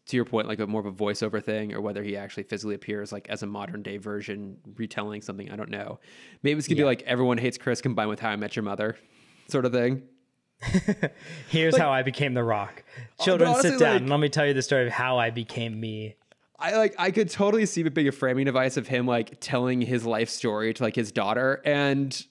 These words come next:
Speaker 1: honestly, that would just make the whole thing even that much more endearing. So
Speaker 2: Mm-hmm.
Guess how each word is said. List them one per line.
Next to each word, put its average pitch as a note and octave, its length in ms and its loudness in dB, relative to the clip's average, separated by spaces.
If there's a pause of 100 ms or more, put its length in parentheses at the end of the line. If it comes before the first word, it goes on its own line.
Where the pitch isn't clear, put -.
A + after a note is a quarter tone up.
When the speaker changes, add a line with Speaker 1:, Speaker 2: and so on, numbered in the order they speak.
(100)
Speaker 1:
honestly, A3+ 680 2 (100)
that D3+ 240 2
would D3+ 100 4
just D3+ 140 0
make C#3 160 2
the C#3 60 0
whole C3 120 4
thing B2+ 220 0
even A#2+ 240 2
that A2 160 -2
much A2 220 -4
more A2 220 2
endearing. A2 600 -4 (280)
So A2+ 520 0
Speaker 2:
Mm-hmm. C3 200 0